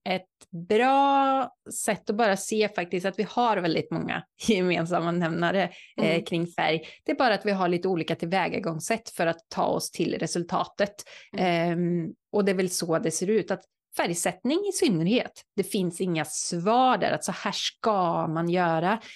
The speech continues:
Speaker 1: utan det handlar ju på något sätt om att lära sig att utforska, eh, oavsett om du jobbar med det eller om du gör det i ditt eget hem. Men med lite kunskap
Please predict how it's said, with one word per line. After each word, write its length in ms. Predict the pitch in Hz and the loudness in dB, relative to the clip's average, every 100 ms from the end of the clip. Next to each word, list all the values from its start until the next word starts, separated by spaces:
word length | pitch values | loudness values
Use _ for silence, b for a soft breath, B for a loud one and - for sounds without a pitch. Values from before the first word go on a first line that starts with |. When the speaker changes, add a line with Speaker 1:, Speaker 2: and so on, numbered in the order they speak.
| B _ | B _
Speaker 1:
utan 240 | - 254 | -4 0
det 60 | 247 | 0
handlar 480 | - 277 269 208 190 | 0 0 0 2 0
ju 60 | |
på 120 | 196 220 | -2 -4
något 240 | 180 - | -6 -4
sätt 180 | 156 - | -6 -4
om 140 | 156 | -4
att 160 | 156 - _ - | -6 -8 _ -6
lära 600 | 185 208 196 156 160 156 | 0 0 2 0 -2 -4
sig 420 | - 190 190 - | -4 -2 0 -2
att 140 | 202 - | -6 -8
utforska, 1000 | 233 180 170 - - 160 - - 180 185 - 247 b | -4 -2 -4 -8 -8 -6 -8 -6 -2 -2 -4 _ b
eh, 460 | 220 165 165 160 - | -4 -2 -2 -4 -4
oavsett 420 | 175 170 196 - | -4 -4 -4 -4
om 100 | 254 | -2
du 60 | 302 | 0
jobbar 240 | 294 247 | 0 0
med 220 | 240 220 214 | 0 0 0
det 60 | 214 | 0
eller 300 | - 220 220 | 0 -2 -2
om 120 | 220 | -2
du 60 | 220 | -2
gör 200 | 202 160 | 0 -2
det 60 | - | -2
i 120 | 165 | -2
ditt 200 | 156 170 | -4 -2
eget 320 | - - - | -4 -4 -8
hem. 240 | - - - b _ | -8 -8 -14 b _
Men 320 | 202 185 185 | -2 0 0
med 180 | 202 247 | 0 0
lite 180 | 262 262 | -2 -4
kunskap 560 | - 294 247 - 285 | -2 -2 0 -2 -2